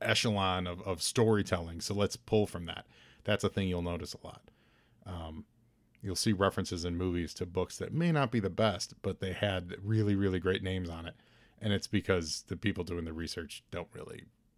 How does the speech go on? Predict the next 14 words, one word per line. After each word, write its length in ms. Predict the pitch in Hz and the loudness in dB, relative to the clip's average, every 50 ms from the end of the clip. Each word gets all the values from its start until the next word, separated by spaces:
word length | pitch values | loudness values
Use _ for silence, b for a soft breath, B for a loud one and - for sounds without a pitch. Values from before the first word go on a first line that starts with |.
| _ _ | _ _
do 160 | - 95 90 | -10 -8 -8
a 20 | 87 | -8
lot 220 | 87 80 80 - | -10 -12 -12 -14
of 100 | 87 87 | -14 -10
deep 200 | - 92 80 - | -8 -8 -8 -8
dives. 380 | - 87 82 80 87 85 - - | -8 -10 -8 -8 -8 -8 -8 -10
You 60 | - - - | -10 -12 -12
know, 100 | 90 87 | -10 -8
they're 120 | 92 92 | -6 -4
not 220 | 90 90 85 - | -4 -4 -4 -2
looking 240 | 95 90 - - 90 | -4 -4 -2 -4 -6
into 240 | 87 85 78 - 90 | -6 -6 -8 -10 -10
the, 220 | 85 87 85 82 82 | -8 -8 -8 -8 -10
um, 200 | 82 80 80 | -10 -12 -12